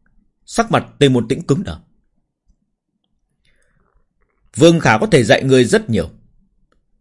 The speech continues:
Vi phụ sớm đã nói với ngươi, trên đời có một loại người gọi là đại trí nhược ngu. Ngươi đừng chỉ nhìn mỗi biểu tượng ở bên ngoài. Chẳng lẽ ánh mắt vi phụ còn không lợi hại bằng ngươi sao? Tây Môn Thuận Thủy lạnh lùng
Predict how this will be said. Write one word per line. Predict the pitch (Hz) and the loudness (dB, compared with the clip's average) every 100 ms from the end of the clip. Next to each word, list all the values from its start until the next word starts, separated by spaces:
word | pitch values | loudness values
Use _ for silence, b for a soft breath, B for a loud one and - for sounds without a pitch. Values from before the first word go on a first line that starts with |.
| - | -4
Vi | 104 190 | 2 2
phụ | 185 135 131 - | 2 0 -2 -2
sớm | - 147 | -2 0
đã | 185 | 2
nói | 156 135 | 2 0
với | 147 | 0
ngươi, | 135 92 - _ _ _ _ _ _ _ _ | -4 -6 -10 _ _ _ _ _ _ _ _
trên | - 214 196 | 2 4 6
đời | 151 143 | 4 4
có | 269 | 2
một | 202 - | 0 0
loại | 143 - | 0 2
người | 135 | 0
gọi | 127 123 | 2 2
là | 120 | 0
đại | - 135 - - | 0 -2 -2 -6
trí | - 185 277 147 | 0 0 2 2
nhược | 120 104 | 0 0
ngu. | 113 147 - _ _ _ _ _ _ - | -2 -2 -4 _ _ _ _ _ _ -10
Ngươi | 117 170 | -2 0
đừng | 160 147 139 | 2 2 2
chỉ | 143 | 2
nhìn | 135 | 2
mỗi | 151 254 | 2 2
biểu | 170 131 101 | 4 2 4
tượng | 156 135 | 0 2
ở | |
bên | 135 160 | -2 -2
ngoài. | 101 90 _ _ _ _ _ _ | -4 -8 _ _ _ _ _ _
Chẳng | 143 110 | 0 2
lẽ | 160 - | 0 0
ánh | 143 185 | -2 -2
mắt | 254 269 | -2 -4
vi | 113 151 - | 0 2 2
phụ | - 104 - _ _ _ | 0 -6 -6 _ _ _
còn | - 110 | -8 -4
không | - 185 | 0 4
lợi | 170 160 | 4 4
hại | 135 151 - | 2 -2 0
bằng | 139 113 | 0 2
ngươi | 151 170 | 2 2
sao? | 127 131 - _ _ _ _ _ _ _ _ _ _ _ _ _ _ _ _ _ _ - | 2 -2 -6 _ _ _ _ _ _ _ _ _ _ _ _ _ _ _ _ _ _ -2
Tây | 156 | 0
Môn | 147 139 | 2 0
Thuận | 135 - | -2 -4
Thủy | 123 104 | -2 -2
lạnh | 117 113 | -4 -4
lùng | 113 98 | -4 -4